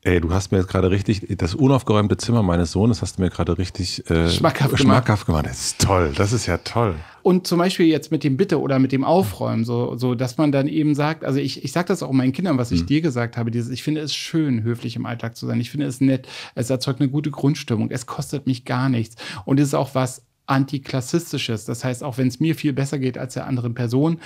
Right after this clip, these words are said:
Speaker 2: ähm, kann ich der doch auf jeden Fall ein Bitte und ein Danke schenken. So erkläre ich denen das und hoffe, dass sie dann bis heute nicht denken,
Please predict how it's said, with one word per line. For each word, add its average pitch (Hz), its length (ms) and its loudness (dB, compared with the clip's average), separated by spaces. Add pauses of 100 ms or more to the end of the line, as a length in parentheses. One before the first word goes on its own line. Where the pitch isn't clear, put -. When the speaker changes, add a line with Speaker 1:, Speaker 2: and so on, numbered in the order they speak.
(340)
Speaker 2:
ähm, 139 500 4
kann 147 180 0
ich 151 160 -2
der 135 240 0
doch 135 260 -4
auf 131 160 -4
jeden 135 220 4
Fall 135 160 0
ein 127 140 2
Bitte 135 180 -2
und 120 140 0
ein 117 80 0
Danke 113 240 -4
schenken. 110 480 -8 (160)
So 131 260 2
erkläre 156 380 0
ich 160 120 -4
denen 117 280 0
das 165 260 -2
und 127 400 -4 (180)
hoffe, 143 480 0
dass 135 220 -2
sie 143 140 -4
dann 123 240 0
bis 123 200 -8
heute 156 280 -2
nicht 131 240 -4
denken, 135 540 -4